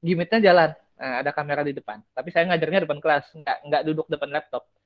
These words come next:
Tapi ada kamera yang menyorot saya ngajar di depan kelas. Jadi gimmicknya jalan, saya ngajarnya di papan tulis.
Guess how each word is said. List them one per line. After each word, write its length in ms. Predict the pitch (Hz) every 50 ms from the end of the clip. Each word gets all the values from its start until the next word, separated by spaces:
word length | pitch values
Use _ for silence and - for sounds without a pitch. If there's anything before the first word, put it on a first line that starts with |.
| _
Tapi 240 | _ 143 - 190 196
ada 160 | 160 170 175
kamera 400 | - 160 156 151 151 147 160 180
yang 160 | 180 180 170 165
menyorot 240 | 160 156 151 156 151 -
saya 160 | 147 147 165
ngajar 320 | 165 156 147 147 165 170 170 160
di 320 | 156 175 202 214 214 220 - _ _ _ _ _ _ _ _ _
depan 240 | 120 - 107 110 104
kelas. 320 | _ 110 113 113 101 - _ _ _ _ _ _ _ _ _ _ _ _ _ _ _ _ _ _ _ _
Jadi 200 | _ - 127 156 160
gimmicknya 480 | 160 156 151 151 156 - - 151 143 139
jalan, 480 | 135 127 127 143 170 202 214 226 247 - _ _ _ _
saya 240 | _ 123 127 156 170
ngajarnya 640 | 160 143 131 135 127 123 135 175 190 196 180 - -
di 80 | 135
papan 240 | - 117 110 113 117
tulis. 320 | - 131 135 135 120 120